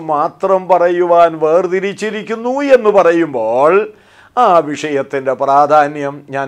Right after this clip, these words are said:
പറയാതെ നിങ്ങൾക്ക് ഗ്രഹിക്കാവുന്നതേ ഉള്ളൂ. ഒടുവിലായി ഈ ഉപദേശത്തിൻ്റെ, ഈ വിഷയത്തിൻ്റെ പ്രാധാന്യതയെ വെളിപ്പെടുത്തുന്ന ഒടുവിലത്തെ കാര്യം,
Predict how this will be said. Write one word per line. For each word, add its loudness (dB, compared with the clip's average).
പറയാതെ 0
നിങ്ങൾക്ക് -8
ഗ്രഹിക്കാവുന്നതേ -6
ഉള്ളൂ. -8
ഒടുവിലായി -4
ഈ -4
ഉപദേശത്തിൻ്റെ, 2
ഈ -6
വിഷയത്തിൻ്റെ 0
പ്രാധാന്യതയെ 0
വെളിപ്പെടുത്തുന്ന -4
ഒടുവിലത്തെ -4
കാര്യം, -14